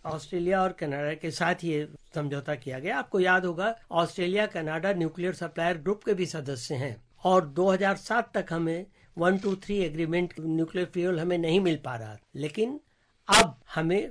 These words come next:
ये मिल रहा है, और ऑस्ट्रेलिया और कनाडा दोनों एक बहुत बड़े न्यूक्लियर फ्यूल सप्लायर हैं। तो ये बहुत बड़ी बात हो जाती है कि हमने तीन ऐसे देशों ने मिल करके ये समझौता किया है। इसके साथ ही देखिए, हम प्रधानमंत्री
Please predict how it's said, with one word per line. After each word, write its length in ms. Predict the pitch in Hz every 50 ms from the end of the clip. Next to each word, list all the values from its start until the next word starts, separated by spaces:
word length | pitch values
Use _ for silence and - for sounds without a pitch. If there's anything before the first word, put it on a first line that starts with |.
| -
ये 240 | 151 135 156 170 180
मिल 180 | 175 175 165 156
रहा 160 | 165 160 160
है, 100 | 190 220
और 120 | 233 240
ऑस्ट्रेलिया 560 | - 170 160 151 - - 170 151 156 180 202
और 60 | 220 208
कनाडा 460 | - - 151 139 139 143 151 175 208
दोनों 520 | 170 151 143 147 160 190 240 - - _ _ -
एक 200 | 180 180 160 139
बहुत 220 | 147 147 165 180
बड़े 280 | 147 131 160 190 208 190
न्यूक्लियर 380 | 175 160 151 151 - 156 156
फ्यूल 280 | - - - 139 139 147
सप्लायर 500 | 139 - 127 120 127 120 120 117 117 117
हैं। 220 | - 117 113 - - - -
तो 60 | 196
ये 180 | 190 180 214 233
बहुत 340 | 202 160 151 156 208 214 156
बड़ी 220 | 151 185 196 208
बात 280 | 196 175 160 160 151 -
हो 100 | 160 147
जाती 360 | 143 139 127 117 - 170 175
है 80 | 202 202
कि 80 | -
हमने 220 | - 170 180 185 185
तीन 320 | 190 - - 208 208 202
ऐसे 260 | 185 170 - 175 165
देशों 320 | 147 147 156 135 - 185 175
ने 120 | 165 156
मिल 220 | 151 156 185 202
करके 300 | 202 - 151 131 117 151
ये 140 | 143 139 139
समझौता 500 | 127 - 139 123 123 120 120 120 123 127
किया 280 | 120 123 - 147 131 120
है। 220 | 101 92 107 - - _ _ _ _ _ - - -
इसके 240 | 196 190 - 247 233
साथ 220 | - 214 214 214
ही 140 | 214 233 226
देखिए, 300 | 175 180 170 - 214 208
हम 360 | 175 147 156 165 175 180 180 165 -
प्रधानमंत्री 840 | 170 151 147 156 165 165 170 170 160 160 - 185 196 202 202 208